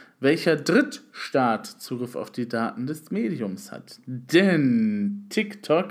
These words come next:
das ist ein Dienst, deren Server in den U S A und Singapur liegt. Also nicht nur die U S A, sondern auch in Singapur.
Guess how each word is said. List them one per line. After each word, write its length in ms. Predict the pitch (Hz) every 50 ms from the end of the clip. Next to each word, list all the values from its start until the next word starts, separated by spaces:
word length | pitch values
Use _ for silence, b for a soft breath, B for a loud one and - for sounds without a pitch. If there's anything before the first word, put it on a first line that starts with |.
| - B B B B B B B B B B B B B B B B B B _ _ _ _ _ _ _ _
das 1500 | - 113 110 117 127 143 156 170 190 202 208 214 214 214 214 214 214 220 208 208 - - - - - - B B B B B B - _
ist 460 | - 151 151 151 - - - - -
ein 240 | - 196 196 180 -
Dienst, 800 | - 120 117 117 127 151 185 240 302 302 - - - - - - _ _ _ _ _ _ _ _ -
deren 1000 | - 107 104 107 110 120 127 147 165 185 196 208 214 220 226 226 220 226 262 262
Server 840 | 254 - - - 131 120 117 120 123 123 131 160 160 165 175 - -
in 160 | 139 135 131
den 160 | 135 139 131 -
U 120 | 131 135
S 160 | 135 131 135
A 120 | - 120 123
und 160 | 95 123 117
Singapur 640 | 117 131 151 156 151 147 151 151 - - 170 170 170
liegt. 760 | 165 175 180 196 254 330 349 339 - - - - - - - _ -
Also 240 | - 143 127 120 120
nicht 260 | 113 113 110 113 -
nur 280 | - 110 - - 92 101
die 320 | 101 110 107 107 107 - 107
U 120 | 104 101
S 120 | 101 98 -
A, 220 | - 110 143 190
sondern 240 | 170 143 131 123 107
auch 60 | 113
in 80 | 113 110
Singapur. 560 | 113 131 147 165 180 180 - 190 226 254 247